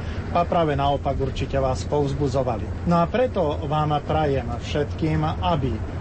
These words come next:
táto púť priniesla požehnané ovocie do vášho života. Pánu farárovi v jeho farnosti, aby teraz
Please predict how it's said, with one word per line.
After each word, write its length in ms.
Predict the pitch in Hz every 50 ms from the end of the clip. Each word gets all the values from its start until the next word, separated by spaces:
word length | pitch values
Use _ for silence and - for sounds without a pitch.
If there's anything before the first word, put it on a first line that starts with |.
| - -
táto 320 | 190 208 226 220 - 226 196
púť 320 | - - 202 196 180 -
priniesla 640 | - 170 151 147 147 135 131 127 - - 131 123 -
požehnané 640 | 165 165 156 180 170 156 165 170 160 156 156 156 -
ovocie 560 | 202 202 180 160 143 - - - 123 117 110 - - -
do 80 | - 143
vášho 400 | 143 151 147 147 - - 151 147
života. 400 | 131 147 151 120 113 - - - - - - - -
Pánu 240 | - 170 170 190 202
farárovi 720 | 175 - 202 196 190 190 185 180 180 170 165 160 151 143 131 - - 127
v 0 |
jeho 320 | 135 143 151 156 151 147
farnosti, 800 | - 165 160 160 165 160 165 160 - - - 180 175 180 175 165 160 - - - 185
aby 360 | 165 156 147 131 139 123 113 98 - - - - 170
teraz 560 | 170 170 165 165 165 160 151 - - -